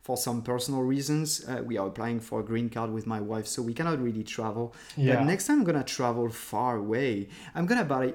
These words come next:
Speaker 1: buy a case for my Switch, because I want to travel with my Switch, and I want it to, uh, I want the Switch to be protected, right?
Speaker 2: There you go.
Speaker 1: So I
Speaker 2: Yeah.
Speaker 1: will buy a case for sure. Yeah.
Speaker 2: Okay, for,
Speaker 1: That
Speaker 2: for
Speaker 1: makes
Speaker 2: the
Speaker 1: sense.
Speaker 2: protection of the hardware. That, that's,
Speaker 1: Yeah.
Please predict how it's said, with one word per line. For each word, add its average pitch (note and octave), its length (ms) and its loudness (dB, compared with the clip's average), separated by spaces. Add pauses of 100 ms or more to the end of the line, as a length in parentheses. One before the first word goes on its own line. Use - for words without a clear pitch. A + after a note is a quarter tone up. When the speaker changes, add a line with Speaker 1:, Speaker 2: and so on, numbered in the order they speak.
(140)
Speaker 1:
buy C3 200 0
a A#2 80 2
case C#3 540 4
for A2 160 -6
my G#2+ 120 -6
Switch, - 420 -8
because D#3+ 240 2
I F3+ 60 4
want F#3 160 2
to D3+ 80 -6
travel C#3+ 320 2
with C#3 260 2
my C#3 120 -2
Switch, - 560 -4 (240)
and C3+ 120 0
I C3+ 80 4
want D#3 300 4
it D#3 100 -4
to, - 200 -6
uh, C3+ 180 -4
I D3 120 -2
want G#3+ 220 2
the D#3+ 60 0
Switch D3+ 340 -4
to - 60 -8
be B2 80 -4
protected, A2 680 -8
right? - 220 -4
Speaker 2:
There C#3 180 4
you B2 180 4
go. A2+ 60 -2
Speaker 1:
So D3 280 4
I D3 140 4
Speaker 2:
Yeah. - 80 -
Speaker 1:
will A#3 100 4
buy C#3+ 160 4
a A#2 100 4
case - 480 -2
for G2+ 140 -4
sure. - 380 -6 (240)
Yeah. G2 180 -4 (460)
Speaker 2:
Okay, C3+ 340 4
for, C3+ 220 4
Speaker 1:
That B2+ 100 4
Speaker 2:
for B2 60 4
Speaker 1:
makes C#3+ 120 6
Speaker 2:
the C3 120 4
Speaker 1:
sense. C#3 160 4
Speaker 2:
protection C#3 460 4
of C#3 180 4
the C3+ 80 6
hardware. A#2 600 2 (160)
That, E3 260 4
that's, G#3 280 4
Speaker 1:
Yeah. G#2+ 180 0